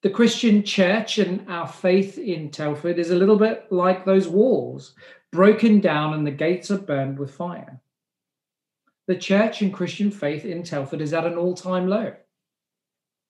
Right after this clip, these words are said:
In Telford, there are less than a thousand people worshipping in churches, which works out to be less than one percent of the population. There are less than sixty under eighteens in our churches.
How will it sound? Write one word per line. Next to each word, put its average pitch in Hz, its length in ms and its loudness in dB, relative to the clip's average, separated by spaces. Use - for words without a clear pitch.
In 185 100 -2
Telford, 196 400 0
there 190 160 4
are 175 40 4
less 185 220 2
than 165 140 -4
a 156 60 -6
thousand 202 540 0
people 143 600 -4
worshipping 170 560 -2
in 185 120 -4
churches, 135 720 -10
which 185 280 0
works 202 440 0
out 190 200 0
to 185 80 -12
be 180 140 2
less 175 320 0
than 165 160 -8
one 165 180 -4
percent 156 400 -8
of 139 80 -10
the 135 100 -10
population. 135 760 -12
There 185 140 6
are 185 60 8
less 196 280 4
than 180 160 -4
sixty 233 580 0
under 185 260 -2
eighteens 196 680 4
in 165 180 -6
our 131 160 -4
churches. 165 840 -4